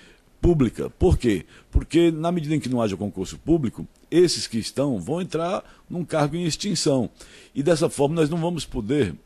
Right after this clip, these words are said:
enviar médicos para onde precisa. Você tem concurso pré-judiciário, tem concurso para delegado, e em ca-, em qualquer lugar desse, como existe um plano de carreira, eh, eles vão e vêm chegando à capital. No caso da saúde, ao não haver concurso público,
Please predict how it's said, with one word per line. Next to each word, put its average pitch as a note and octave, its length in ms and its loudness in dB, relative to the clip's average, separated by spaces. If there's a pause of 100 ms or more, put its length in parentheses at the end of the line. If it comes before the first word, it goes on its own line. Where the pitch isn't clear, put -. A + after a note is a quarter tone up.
enviar A#2+ 520 0
médicos B2+ 420 -2
para C3+ 260 -2
onde C3 220 -2
precisa. A#2+ 640 -4 (420)
Você B2 200 0
tem D3+ 240 0
concurso A2+ 500 -4
pré-judiciário, E2+ 960 -4
tem G2+ 220 -8
concurso F#2 360 -6
para E2 120 -8
delegado, F2 640 -4 (340)
e C#3+ 140 -2
em E3 120 -2
ca-, - 220 -6
em C#3 60 -6
qualquer D3 360 -2
lugar D#3+ 260 0
desse, G#2 240 -2
como D#3 200 -2
existe A#2+ 300 -2
um G2+ 40 -6
plano G2+ 260 -4
de F2+ 100 -10
carreira, E2+ 580 -4 (400)
eh, A2+ 340 4
eles D#3+ 280 2
vão D3 260 -2
e F3 40 -4
vêm E3+ 180 -4
chegando D3+ 400 -6
à D3 40 -4
capital. A2 580 0 (300)
No F3+ 160 2
caso A#2+ 340 4
da G2 140 0
saúde, B2+ 500 2
ao D3 100 2
não D3 180 0
haver G2+ 200 -2
concurso F2+ 400 -8
público, C#3+ 500 -2